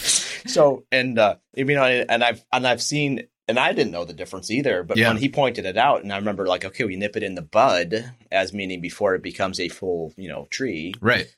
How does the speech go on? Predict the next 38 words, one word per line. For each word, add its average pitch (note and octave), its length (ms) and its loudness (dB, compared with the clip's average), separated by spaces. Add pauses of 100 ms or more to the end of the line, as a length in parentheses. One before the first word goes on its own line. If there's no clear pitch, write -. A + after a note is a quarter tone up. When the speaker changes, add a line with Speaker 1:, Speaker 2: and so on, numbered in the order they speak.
(140)
Speaker 1:
And F2 260 -4
so, F2 420 -2
yeah, - 120 -2
some D3 200 -2
of B2 80 -2
these B2 400 0 (160)
<laughs> - 40 -2
Speaker 2:
Agricultural A#2+ 720 0
term, E2 260 -12 (100)
you E2 100 -2
know E2+ 80 -2
what F2 120 -4
I - 40 2
mean? G#2+ 160 -2
Speaker 1:
Right, E4 240 6
exactly. B2+ 640 -4 (260)
And B2+ 100 2
I've C#3 120 2
Speaker 2:
Clearly. - 60 -6
Speaker 1:
heard C#3 160 2
so C3+ 180 2
many C3 180 -4
other G#2+ 160 -6
people G2+ 240 -12
say, F2+ 200 -6
"Nip A2+ 260 -6
it D#3+ 60 -2
in E3 100 -2
the E3 80 -4
butt." E3+ 320 4 (220)
Speaker 2:
Yeah. B2 280 4
Speaker 1:
<laughs> - 60 -2 (340)
Like C#3+ 180 0
a E3 60 4
dog. C#3+ 400 4 (120)
<laughs> - 80 4
Speaker 2:
Exactly. C#5+ 520 6 (260)
Sometimes D3+ 440 -2